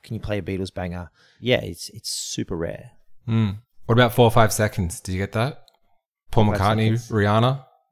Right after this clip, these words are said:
Speaker 1: <laughs>
Speaker 2: Kanye?
Speaker 1: I kind of passing by. I remember listening to it and going, "I think it's pretty dope," but I didn't, it just, um, I'm, I'm more of a, um, temporary secretary, Paul McCartney kind of guy.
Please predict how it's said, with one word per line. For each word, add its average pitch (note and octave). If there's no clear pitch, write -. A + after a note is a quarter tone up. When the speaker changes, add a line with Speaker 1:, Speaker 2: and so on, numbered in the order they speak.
Speaker 1:
<laughs> -
Speaker 2:
Kanye? B2
Speaker 1:
I F3+
kind D4+
of C4+
passing G#3
by. F3
I D#3
remember F#3+
listening F#3
to G3
it D#3+
and C#3+
going, B2
"I F3
think A#3
it's F#3+
pretty D#3+
dope," D#3
but A2+
I A#2
didn't, A#2+
it A#2+
just, -
um, G#2
I'm, B2
I'm B2
more B2
of A2+
a, G#2+
um, F#2+
temporary G#2+
secretary, F#2+
Paul G2
McCartney F2
kind F#2
of F2
guy. F2